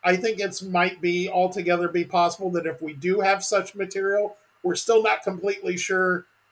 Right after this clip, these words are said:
the method or the use or whatever. What I will tell you, Andy, is in, in modern science, and I've written more than one story about it,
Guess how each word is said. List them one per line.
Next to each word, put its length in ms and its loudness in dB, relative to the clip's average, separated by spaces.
the 160 0
method 440 2
or 140 2
the 100 -2
use 300 -2
or 80 0
whatever. 420 2
What 200 2
I 180 4
will 280 4
tell 260 4
you, 180 0
Andy, 380 -2
is 320 -4
in, 360 -4
in 300 2
modern 520 6
science, 540 0
and 100 -4
I've 220 2
written 300 0
more 320 2
than 160 -2
one 260 0
story 460 2
about 360 6
it, 140 -4